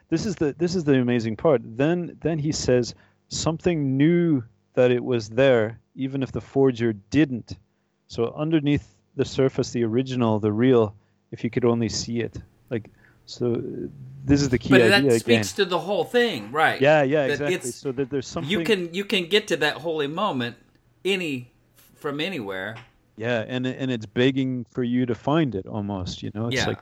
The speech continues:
Speaker 1: it's waiting for you there. Oh.
Speaker 2: And that's kind of what Wyatt was undertaking in all of his,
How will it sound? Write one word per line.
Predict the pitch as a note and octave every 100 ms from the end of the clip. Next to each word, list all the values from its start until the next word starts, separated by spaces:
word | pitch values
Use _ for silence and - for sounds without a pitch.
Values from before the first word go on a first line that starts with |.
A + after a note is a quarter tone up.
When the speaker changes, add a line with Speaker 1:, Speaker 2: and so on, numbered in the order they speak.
| _
Speaker 1:
it's | -
waiting | G#2 A2 C#3 G#2+
for | - A#2+
you | A2 A2+
there. | G#2+ G2+ F#2+ - _ _ _ _ _ _ _ _ _ _ _ _ _ _ _
Oh. | A2 G2+ F#2+
Speaker 2:
And | C3+ C3
that's | C#3+ -
kind | - C#3+
of | B2
what | A#2+ - _ _ B2
Wyatt | A#2+ B2 A#2 - _ G#2+ - A#2
was | A2
undertaking | A#2+ A2 G2 - A#2+ G2+ G2 F2 F#2+ _ _ _ _ _ _ _ _ -
in | A2 G#2
all | A#2+ B2+ A2
of | G2
his, | F#2+ F2+ F2+ - -